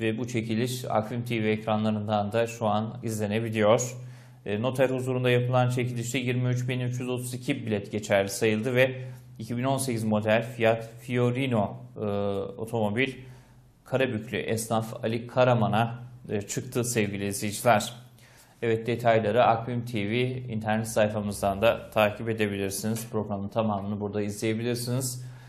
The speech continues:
Hedef Yapı Market'in yönetim kurulu başkanı Bülent Eynhan yaptığı açıklamalar ve genel müdürün yapmış olduğu açıklamalar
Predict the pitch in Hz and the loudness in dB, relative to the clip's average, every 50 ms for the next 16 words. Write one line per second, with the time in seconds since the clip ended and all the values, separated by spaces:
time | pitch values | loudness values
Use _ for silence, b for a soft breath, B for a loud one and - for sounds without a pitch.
0 | B B B B - 120 117 120 135 127 131 131 123 123 123 123 127 127 123 123 | B B B B -6 -4 -2 0 0 0 0 0 -2 -2 0 2 4 4 4 2
1 | 123 117 123 127 120 117 120 120 117 135 135 131 135 135 131 120 117 120 113 113 | 0 -2 -4 -4 -4 -4 -2 -2 -4 -4 -6 -6 -4 -2 -2 0 2 4 2 2
2 | 113 - 110 107 101 107 107 110 110 110 110 - - - - 123 123 123 120 107 | 2 0 -2 -2 -2 0 2 2 2 0 0 -4 -6 -2 0 2 2 2 0 0
3 | 110 104 107 113 127 123 123 123 113 107 107 - 107 92 104 - - - 113 104 | 0 0 0 0 -2 -6 -6 -2 -2 -2 -2 0 -2 -2 -2 -2 -4 -4 -2 -2
4 | 101 101 101 98 104 110 110 - - - 110 107 104 107 110 107 110 110 110 110 | -2 -2 0 2 2 2 0 -2 -4 -4 -4 -4 -4 -4 -4 -2 0 0 0 0
5 | 104 101 101 107 110 110 110 - - - - - 104 101 101 101 101 101 101 - | -2 -4 -2 -2 -4 -4 -4 -8 -14 -12 -10 -8 -6 -4 -4 -4 -4 -4 -6 -10
6 | - - _ _ - - _ _ _ _ - 120 123 120 113 107 110 107 - - | -16 -20 _ _ -20 -20 _ _ _ _ -4 -2 -2 0 2 2 0 0 0 -4
7 | 214 - 113 101 98 101 110 104 110 - - - 120 107 101 98 95 101 104 113 | -4 -2 0 0 0 2 0 0 0 -2 -4 -2 -2 0 0 0 2 4 4 4
8 | 110 | 4